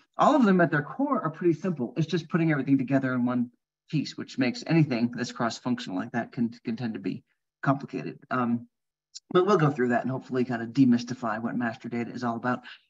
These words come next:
If you've, if you've joined any of, um, my webinars in the past, you've probably seen this framework. I tend to use it a lot. Th-, this is the framework we use in our practice, aligns, um,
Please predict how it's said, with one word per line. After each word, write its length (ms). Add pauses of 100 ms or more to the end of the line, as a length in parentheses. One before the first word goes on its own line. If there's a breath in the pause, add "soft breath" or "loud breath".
If 160
you've, 220
if 120
you've 180
joined 260
any 300
of, 440
um, 500
my 240
webinars 360
in 60
the 80
past, 260
you've 100
probably 260
seen 220
this 140
framework. 540
I 40
tend 240
to 120
use 240
it 60
a 60
lot. 320
Th-, 160
this 220
is 120
the 60
framework 440
we 100
use 220
in 160
our 140
practice, 500 (340 loud breath)
aligns, 580
um, 400